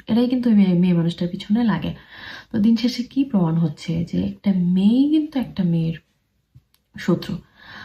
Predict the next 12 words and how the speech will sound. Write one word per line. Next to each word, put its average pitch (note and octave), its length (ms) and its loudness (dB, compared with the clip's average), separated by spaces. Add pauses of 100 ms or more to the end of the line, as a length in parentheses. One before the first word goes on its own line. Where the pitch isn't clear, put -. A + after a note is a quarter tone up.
(180)
আর F#3+ 380 0
আমরা G#3+ 240 2
কি A#3+ 160 -2
করি, B3 280 0 (920)
দেখা G#3 280 4
যায় G3+ 180 6
যে G3 560 0
এখানে B3+ 240 0
আর A#3+ 80 2
একটা G3+ 220 0
এক্সাম্পল F3 480 -2
দিই F#3 260 -2